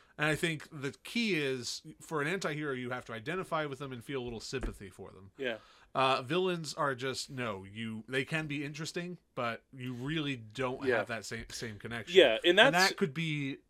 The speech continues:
Speaker 1: what you're looking at with, uh, this movie.
Speaker 2: In that sense, the founder then,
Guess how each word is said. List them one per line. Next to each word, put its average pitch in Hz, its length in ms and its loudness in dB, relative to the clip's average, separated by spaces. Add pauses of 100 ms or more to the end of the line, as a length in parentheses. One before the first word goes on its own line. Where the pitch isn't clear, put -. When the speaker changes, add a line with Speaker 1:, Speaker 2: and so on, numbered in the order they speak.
(140)
Speaker 1:
what 135 200 -2
you're 120 160 -10
looking 123 320 -4
at 101 240 -8
with, 107 320 -12
uh, 101 200 -10 (120)
this 120 280 -4
movie. 90 400 -14 (420)
Speaker 2:
In 185 100 0
that 226 220 4
sense, 185 340 4
the 156 120 0
founder 170 440 8
then, 135 280 4